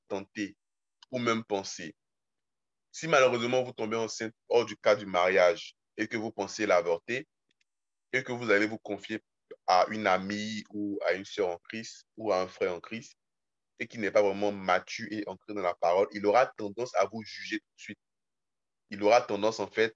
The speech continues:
à se dire non, celle-là, elle est vraiment d'une mauvaise vie, donc je m'éloigne d'elle en fait. Sinon, elle risque de me contaminer. Donc,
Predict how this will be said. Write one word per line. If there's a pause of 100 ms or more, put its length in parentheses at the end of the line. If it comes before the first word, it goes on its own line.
(100)
à
se
dire
non,
celle-là,
elle
est
vraiment
d'une
mauvaise (120)
vie,
donc
je
m'éloigne
d'elle
en
fait. (380)
Sinon,
elle
risque
de
me
contaminer.
Donc,